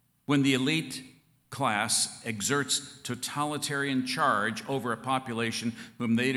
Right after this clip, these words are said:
consider to be of inferior quality and worth? Where would be some of the great, um, products of these cultures without slave labor? The pyramids, the Great Wall of China, we could go on and on.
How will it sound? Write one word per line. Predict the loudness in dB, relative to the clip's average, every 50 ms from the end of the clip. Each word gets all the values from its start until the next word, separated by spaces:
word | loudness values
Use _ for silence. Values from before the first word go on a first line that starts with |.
| 0
consider | -2 -4 -6 -2 -2 0 2 2 2 2 0 -2 -6
to | -6
be | -4 -4 -4 -4
of | -4 -6 -6
inferior | -6 -6 -4 -4 -2 -2 -2 -2 -4 -4
quality | -4 -2 -2 -2 -2 -2 -4 -6 -6 -8 -8 -12 -16 -20 _ _ _ _ -8
and | -8 -6 -4 -2
worth? | -2 -2 -2 -4 -6 -14 -20 -20 -20 _ _ _ _ _ _ _ _ -20 -20 -20 _ _ _ _ _ -20 -20 -20 -20 -20 -20 -16 -8
Where | -4 -4 -2 -2
would | -2 -4 -6 -4
be | -4 -2 -2 -2 -2 -4 -6 -8 -10 -12 -16 -18 _ -6
some | -4 -2 -2 -2
of | -2 -2
the | -2
great, | -2 -2 -2 -2 -4 -6 -12 -18 -20 -20 _ _ _ _ _ _ _ _ _ _ _ _
um, | -12 -10 -8 -8 -8 -10 -12 -14 -18 -20 -20 _ _ -20 -16 -16 -16 -14 -8
products | -2 2 2 2 2 0 0 -2 -2 -2 -2 -4 -8 -8
of | -4 -4 -2 -2 -2 -4 -6 -10 -8 -6
these | -4 -4 -2 -4 -4
cultures | -4 -4 -6 -6 -8 -8 -10 -10 -8 -6 -4 -4 -4 -4 -8 -16 -14 -8
without | -4 -2 -2 -2 -2 -2 -2 -2 -2 0 0
slave | -2 -2 -2 -4 -4 -4
labor? | -4 -4 -4 -6 -8 -12 -16 -20 _ _
The | -20 -18
pyramids, | -8 -4 -2 0 0 0 0 -2 -4 -6 -8
the | -8
Great | -8 -10 -10 -8
Wall | -8 -8 -8 -8
of | -8 -8
China, | -8 -6 -4 -4 -4 -4 -4 -6 -8 -10 -16 -20
we | -20
could | -20 -20 -18
go | -16 -14
on | -12 -12 -12 -10 -10
and | -8 -6
on. | -6 -6 -8 -8